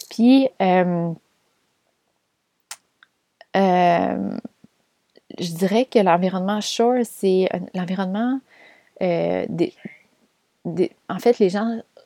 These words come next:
où sont les plus sensibles. Fait que moi, qu'un environnement shore, je suis très sensible à mon environnement parce que je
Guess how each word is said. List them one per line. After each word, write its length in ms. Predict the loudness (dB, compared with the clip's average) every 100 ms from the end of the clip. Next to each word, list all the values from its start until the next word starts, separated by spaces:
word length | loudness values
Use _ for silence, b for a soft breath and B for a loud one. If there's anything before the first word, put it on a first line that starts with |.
| _
où 140 | -4 -4
sont 260 | -4 -2
les 140 | 2 0
plus 280 | 0 -6 -4
sensibles. 760 | -6 -6 -6 -6 -6 -6 -12 -4
Fait 120 | -4
que 60 | -4 _
moi, 240 | -4 -2 -2
qu'un 180 | -4 -4
environnement 420 | -4 -6 -6 -8
shore, 320 | -4 -2 -2
je 100 | -2
suis 200 | -6 -10
très 340 | -6 -4 -4 -6
sensible 1160 | -16 -16 -4 -2 -2 -6 -2 2 2 2 -4 -8 B B B B _
à 140 | 0 2
mon 180 | 0
environnement 580 | 0 -2 -4 -4 -4 -2
parce 220 | -4 -8 -4
que 260 | -2 -2 -4 -10 -10
je 1040 | -6 -2 -2 0 -2 -2 -4 -6 -8